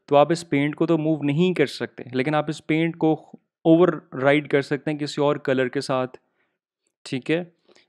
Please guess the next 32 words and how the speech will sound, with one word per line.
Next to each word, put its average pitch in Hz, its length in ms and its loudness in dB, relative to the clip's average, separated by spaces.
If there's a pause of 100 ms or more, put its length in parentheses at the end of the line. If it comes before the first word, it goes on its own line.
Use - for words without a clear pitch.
या 143 220 4
आप 156 140 6
इसको 156 260 0 (220)
रिमूव 139 440 2
कर 156 200 2
सकते 135 340 -8
हैं, 131 260 -6
लेकिन 143 220 0
आप 156 140 4
इसको 160 180 -4
मूव 143 400 0
नहीं 135 300 -2
कर 123 100 -4
सकते, - 420 -12 (440)
ठीक 147 200 -2
है 180 60 4
जी। 175 160 -2 (800)
तो 147 420 6
इसका 170 240 2
क्या 170 200 4
हल 151 220 4
है 156 80 2
जी, 151 120 -2
हम 143 200 -4
दोबारा 127 420 2
से 165 200 -2
सिलेक्शन 147 480 -2
करते 131 280 -6
हैं 131 200 -6 (880)
इस 123 180 -8
एरिया 135 380 2
की 156 260 -6